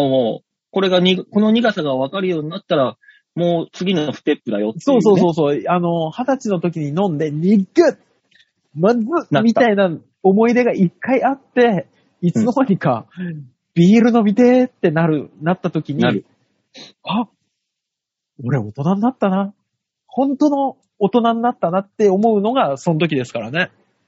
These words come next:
Speaker 1: まあ、それが本当の成人の日ですよね、その日は。
Speaker 2: そうそうそうそう。だから、ファーストステップはそれでいいと思う。だから、ほろ酔いとか、ああいう甘いのとかじゃないんですよね。一回、あの、我々大人が勧めるのは。
Speaker 1: ね。
Speaker 2: あれはだって、あの子たちが勝手に飲むから。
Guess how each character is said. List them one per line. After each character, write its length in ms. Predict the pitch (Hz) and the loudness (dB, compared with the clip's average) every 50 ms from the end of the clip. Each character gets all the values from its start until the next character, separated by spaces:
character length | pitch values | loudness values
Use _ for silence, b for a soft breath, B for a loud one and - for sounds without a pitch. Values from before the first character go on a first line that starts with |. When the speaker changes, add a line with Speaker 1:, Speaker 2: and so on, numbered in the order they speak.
| _ _ _ _ _ _ _ _ _ | _ _ _ _ _ _ _ _ _
Speaker 1:
ま 80 | 175 | -2
あ、 40 | 170 | 0
そ 80 | - 220 | 2 4
れ 60 | 226 | 4
が 120 | 220 220 214 | 4 4 4
本 160 | 226 214 208 | 4 2 2
当 80 | 208 196 | 0 -2
の 80 | 196 | -4
成 240 | 180 - 214 214 202 | 0 4 4 4 4
人 160 | 175 185 185 | 4 2 2
の 100 | 185 175 | 4 4
日 60 | 165 | 4
で 80 | 147 - | 2 0
す 120 | - - | 0 -6
よ 60 | 85 95 | -8 -8
ね、 80 | 117 | -4
そ 100 | 180 147 | 0 2
の 120 | 143 240 220 | 4 4 6
日 80 | 135 202 | 6 4
は。 80 | 175 | 4
Speaker 2:
そ 100 | - 180 165 | 2 0 0
う 20 | |
そ 120 | - 160 | 0 0
う 20 | 143 | 0
そ 0 | |
う 0 | |
そ 20 | 135 | 2
う。 20 | |
だ 120 | 175 214 | 2 2
か 80 | 233 208 | 4 2
ら、 120 | 170 170 | 2 0
フ 80 | 151 - | 0 0
ァ 180 | - 262 294 311 | 2 2 2 2
ー 40 | |
ス 80 | 302 - | 2 0
ト 100 | 370 320 | -2 -2
ス 100 | - - | -2 -2
テ 140 | 381 403 403 | -2 -2 -2
ッ 40 | - | 0
プ 80 | - | -2
は 60 | 151 | -2
そ 120 | - - 147 | 0 0 0
れ 100 | 165 180 | 0 0
で 60 | 214 | 0
い 40 | 240 | -2
い 20 | 240 | -4
と 60 | - | -4
思 100 | 139 131 | -6 -6
う。 80 | 127 | -4
だ 80 | 127 131 | -4 -2
か 80 | 123 120 | -2 -2
ら、 60 | 120 | -2
ほ 180 | - - 160 | -2 -2 2
ろ 80 | 175 208 | 2 2
酔 200 | 240 269 302 302 | 4 4 2 2
い 60 | 269 | 0
と 120 | - 294 - | 0 -2 -2
か、 140 | - 151 | 0 0
あ 100 | 139 151 | 2 2
あ 60 | 160 170 | 2 2
い 60 | 180 185 | 2 2
う 320 | 180 175 180 180 185 190 b b b b b b b _ | 0 -2 -2 -4 -6 -8 b b b b b b b _
甘 280 | - 165 175 214 247 330 | -2 0 2 2 2 2
い 100 | 349 196 | 2 0
の 100 | 135 110 | -2 -4
と 140 | - 113 98 | -8 -10 -10
か 180 | 107 110 110 107 - _ - | -8 -10 -10 -12 -14 _ -16
じ 180 | - 131 131 143 | -12 -6 -4 -4
ゃ 60 | 127 | -2
な 160 | 127 160 214 | -2 -2 -2
い 60 | 240 | -2
ん 60 | 208 | -4
で 100 | 139 117 | -6 -6
す 100 | - - | -8 -8
よ 60 | 113 135 | -10 -8
ね。 100 | 175 175 | -6 -6
一 160 | 156 147 - _ _ | -6 -8 -10 _ _
回、 340 | - 175 151 147 143 123 - - | -4 -4 -2 -2 -4 -8 -8 -6
あ 120 | - 143 139 | -4 -4 -4
の、 120 | 135 127 | -2 -2
我 180 | 135 139 156 160 | 0 0 2 2
々 180 | 156 156 151 | 0 0 0
大 120 | 143 147 143 | -2 -2 -2
人 100 | 165 151 | -2 0
が 200 | 123 123 127 127 | 0 0 0 -2
勧 260 | - 156 135 - 151 | -4 -8 -8 -6 -4
め 100 | 156 160 | -4 -4
る 80 | 156 | -4
の 100 | 139 123 | -4 -6
は。 120 | 113 98 - | -10 -12 -16
Speaker 1:
ね。 40 | _ _ - | _ _ -6
Speaker 2:
あ 120 | 180 220 | -2 -2
れ 80 | 294 330 | 0 0
は 140 | 349 330 | 0 0
だ 80 | 220 233 | 0 -2
っ 80 | 226 - | -2 -2
て、 120 | 139 127 127 - _ - | -4 -6 -6 -8 _ -6
あ 120 | 147 165 | -4 -2
の 100 | 208 247 | -2 -2
子 120 | - 220 | -2 -2
た 160 | 165 151 131 - | -2 -2 -4 -6
ち 100 | - 110 | -8 -12
が 80 | 113 | -8
勝 160 | - 120 123 | -6 -8 -6
手 80 | - 156 | -6 -6
に 60 | 147 | -6
飲 160 | 143 175 196 | -4 -4 -4
む 80 | 180 143 | -4 -4
か 100 | - 101 | -8 -10
ら。 140 | - - | -12 -14